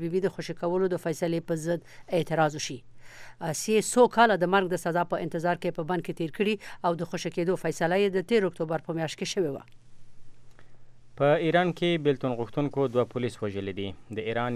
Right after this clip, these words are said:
Speaker 2: نیمه سرکاري خبري اژانس فارس د پولیسو د قومندان علي قاسمپور له قوله ویلي دي چې د اهواز ازادۍ لپاره د عربو د مبارزې غورځنګ په نامه ډلې دغه برید کړی دی. چارواکو ویلي دي چې دغه پولیسو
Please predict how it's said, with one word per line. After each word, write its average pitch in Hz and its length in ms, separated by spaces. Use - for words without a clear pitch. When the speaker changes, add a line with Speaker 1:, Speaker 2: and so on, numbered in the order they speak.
Speaker 2:
نیمه 120 180
سرکاري 110 420
خبري 113 300
اژانس 110 400
فارس 113 360
د 107 200
پولیسو 113 440
د 104 160
قومندان 110 360
علي 113 160
قاسمپور 113 520
له 104 40
قوله 117 280
ویلي 135 260
دي 131 120
چې 127 100
د - 20
اهواز 127 440
ازادۍ 113 360
لپاره 117 340
د 113 140
عربو 117 400
د 107 80
مبارزې 104 500
غورځنګ 110 320
په 110 100
نامه 104 240
ډلې 120 280
دغه 95 200
برید 98 220
کړی 95 220
دی. 98 100
چارواکو 110 400
ویلي 110 240
دي 110 160
چې 107 120
دغه 104 320
پولیسو 104 380